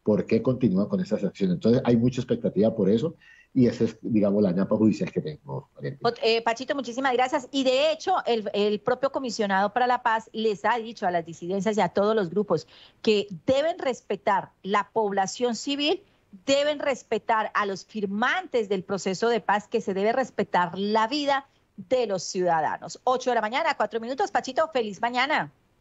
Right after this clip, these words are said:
Speaker 1: No, una feliz mañana, un feliz bendecido miércoles. Caluroso abrazo a los amigos de la mesa de trabajo y a todos los teleoyentes. Un feliz y bendecido día.
Speaker 2: Feliz y bendecido día también para Pachito. Ocho de la mañana, cuatro minutos. Vamos a irnos a, en este momento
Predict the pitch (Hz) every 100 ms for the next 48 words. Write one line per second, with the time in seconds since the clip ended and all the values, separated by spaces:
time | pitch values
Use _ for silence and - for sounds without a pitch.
0 | _ _ _ 113 147 147 123 110 123 117
1 | 139 139 123 120 120 131 - 110 107 120
2 | 139 156 147 143 - - - - - -
3 | - - - - 120 110 98 95 104 113
4 | 107 110 113 98 95 92 107 202 175 -
5 | 208 139 123 139 98 - 110 113 104 143
6 | 135 120 113 123 117 - - - - 120
7 | 127 127 151 - 131 117 98 92 101 101
8 | 101 - 85 82 - _ _ _ _ _
9 | _ _ _ 254 269 440 392 302 247 240
10 | 254 254 247 240 233 208 185 226 214 190
11 | 165 - - 320 392 330 285 262 302 311
12 | 320 269 254 247 262 247 302 415 - 240
13 | 277 381 370 269 233 233 269 - 208 233
14 | 233 277 269 254 220 247 240